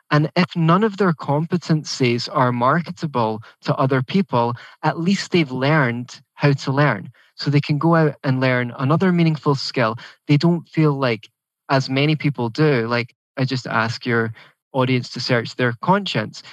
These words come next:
See if you were sent to a salsa or bachata class tomorrow, or if you already dance, how about going to woodwork class? Can you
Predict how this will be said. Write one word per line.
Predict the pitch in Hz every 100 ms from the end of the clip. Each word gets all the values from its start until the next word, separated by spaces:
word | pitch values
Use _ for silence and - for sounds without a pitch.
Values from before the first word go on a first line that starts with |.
| - -
See | - 170
if | -
you | 151
were | 135
sent | 127 139 127 120 -
to | - 127 120 117 - _ -
a | 131
salsa | - 151 156 - 135
or | 123
bachata | 127 - 156 165 170
class | - 135 127 -
tomorrow, | 123 113 110 113 - - _
or | 135 127 123
if | 110 123 - - -
you | 135 131 120
already | 147 143 135
dance, | 127 131 131 120
how | 135 143
about | 139 131 110
going | 131 131
to | 123 120
woodwork | 131 160 160 151 117
class? | - 117 110 110 - - _
Can | - 151
you | 165 208 220